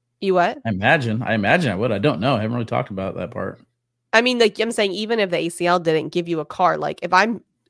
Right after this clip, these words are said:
Speaker 1: if I'm sightseeing, if
Speaker 2: Yeah.
Speaker 1: I'm going to somewhere that I wanna see,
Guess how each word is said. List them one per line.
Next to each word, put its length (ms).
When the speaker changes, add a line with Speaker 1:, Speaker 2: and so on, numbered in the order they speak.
Speaker 1:
if 140
I'm 160
sightseeing, 640
if 60
Speaker 2:
Yeah. 60
Speaker 1:
I'm 100
going 220
to 60
somewhere 340
that 120
I 60
wanna 200
see, 580